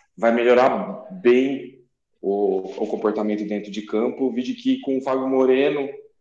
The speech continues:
os jogadores, é, eles não cumpriam o que era pedido pelo treinador.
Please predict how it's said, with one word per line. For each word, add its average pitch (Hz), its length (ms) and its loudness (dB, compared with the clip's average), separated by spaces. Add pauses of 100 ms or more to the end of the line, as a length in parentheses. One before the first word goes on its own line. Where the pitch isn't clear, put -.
(420)
os 117 160 -4
jogadores, 135 680 2
é, 123 380 8
eles 123 180 0
não 143 160 2
cumpriam 175 920 2
o 143 60 -10
que 143 280 -6
era 135 180 2
pedido 123 480 -4
pelo 120 200 0
treinador. 117 680 -2